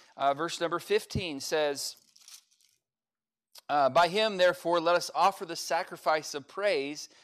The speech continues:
to God continually. That is the fruit of our lips, giving thanks to his name." And, uh, verse sixteen says that with such sacrifices, God is well pleased.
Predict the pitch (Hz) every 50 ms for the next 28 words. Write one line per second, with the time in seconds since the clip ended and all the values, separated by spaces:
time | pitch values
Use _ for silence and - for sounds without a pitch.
0 | _ _ - 170 151 165 160 156 151 - - 170 165 151 - - 254 294 311 254
1 | 185 151 135 139 139 139 139 139 139 143 139 127 131 135 - - 143 139 139 139
2 | 147 139 127 120 117 117 - - - 123 117 120 117 - - 117 120 120 - -
3 | 117 117 117 110 110 113 113 110 107 110 107 _ _ _ _ _ _ _ _ _
4 | _ _ _ _ _ _ _ _ _ _ _ - - - 120 120 120 113 120 117
5 | 110 107 104 107 107 107 107 117 135 135 - - 139 120 - - - 139 135 131
6 | 127 - 139 131 123 120 113 113 117 - 120 123 135 - - - - _ - 123
7 | - - 170 170 - - - 175 156 147 - 139 - - 135 127 123 - 123 107
8 | 110 110 123 120 123 123 117 107 104 107 120 120 117 110 110 _ _ _ _ _
9 | _ _ - - - 143 135 127 120 117 131 - - - -